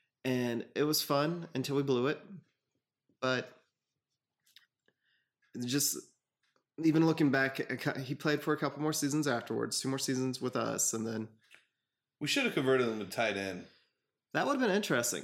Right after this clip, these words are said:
Speaker 2: We should have
Speaker 1: Or even,
Speaker 2: converted him at
Speaker 1: even
Speaker 2: tight
Speaker 1: what
Speaker 2: end
Speaker 1: they were
Speaker 2: before
Speaker 1: doing
Speaker 2: letting
Speaker 1: with
Speaker 2: him
Speaker 1: Fit-,
Speaker 2: go.
Speaker 1: w-, w-, what they're doing with Fitzgerald over at, uh,
Speaker 2: Or
Speaker 1: with the
Speaker 2: slot.
Speaker 1: Cardinals. Yeah, move
Speaker 2: Yeah.
Speaker 1: him at
Speaker 2: Yeah, they put him at slot.
Speaker 1: Yeah.
Speaker 2: No, we
Speaker 1: But
Speaker 2: should have found a, there, there, he was good enough still at that point to where he could have been used.
Speaker 1: Yeah.
Speaker 2: First of all, he's a great blocker.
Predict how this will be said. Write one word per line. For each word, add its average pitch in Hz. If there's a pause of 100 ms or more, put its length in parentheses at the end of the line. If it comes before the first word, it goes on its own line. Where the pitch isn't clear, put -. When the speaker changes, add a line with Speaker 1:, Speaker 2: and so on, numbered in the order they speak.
Speaker 2:
We 131
should 160
have 214
Speaker 1:
Or -
even, 262
Speaker 2:
converted 190
him 175
at 151
Speaker 1:
even 208
Speaker 2:
tight 233
Speaker 1:
what 208
Speaker 2:
end 170
Speaker 1:
they 190
were 185
Speaker 2:
before 190
Speaker 1:
doing 185
Speaker 2:
letting 185
Speaker 1:
with 196
Speaker 2:
him 196
Speaker 1:
Fit-, 101
Speaker 2:
go. - (100)
Speaker 1:
w-, -
w-, 147
what 165
they're 165
doing 160
with 139
Fitzgerald 135
over 117
at, 117
uh, 117 (240)
Speaker 2:
Or 117
Speaker 1:
with 110
the 127
Speaker 2:
slot. 117
Speaker 1:
Cardinals. 143
Yeah, 139
move 110
Speaker 2:
Yeah. 147
Speaker 1:
him 165
at 160 (120)
Speaker 2:
Yeah, 160
they 135
put 151
him 156
at 147
slot. -
Speaker 1:
Yeah. 208 (360)
Speaker 2:
No, 156
we 135
Speaker 1:
But 139
Speaker 2:
should 262
have 302
found 202
a, 135
there, 226
there, 226
he 214
was 247
good 170
enough 165
still 135
at 135
that 117
point 120
to 131
where 110 (200)
he 160
could 233
have 117
been 110
used. 90
Speaker 1:
Yeah. 117
Speaker 2:
First -
of 180
all, 143
he's 113
a -
great 120
blocker. 80